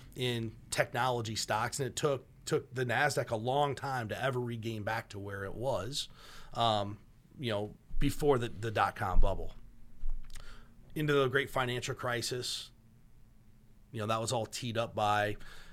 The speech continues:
you know, abusive lending policies, um, subprime loans and mortgages that were made to people who couldn't get it. And,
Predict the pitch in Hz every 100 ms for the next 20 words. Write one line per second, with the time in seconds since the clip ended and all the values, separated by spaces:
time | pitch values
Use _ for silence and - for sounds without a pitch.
0 | - 113 110 101 95 123 127 - 120 110
1 | 117 117 113 - 117 110 110 - 120 110
2 | 110 107 107 - - - - 113 110 107
3 | 101 95 90 98 - - - - - -
4 | - 143 131 - 131 123 120 113 110 120
5 | 123 120 107 107 110 113 113 113 113 113
6 | 113 113 - 107 104 120 101 98 107 110
7 | 110 107 120 113 127 113 104 113 117 110
8 | 104 98